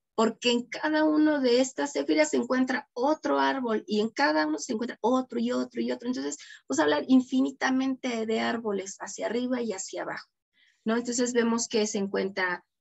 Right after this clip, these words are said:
Metatrón, Metatrón en la, en Keter, Jokma,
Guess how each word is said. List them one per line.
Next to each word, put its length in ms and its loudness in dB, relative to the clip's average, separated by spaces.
Metatrón, 1120 0
Metatrón 720 -2
en 100 0
la, 160 -4
en 420 -4
Keter, 680 -2
Jokma, 920 0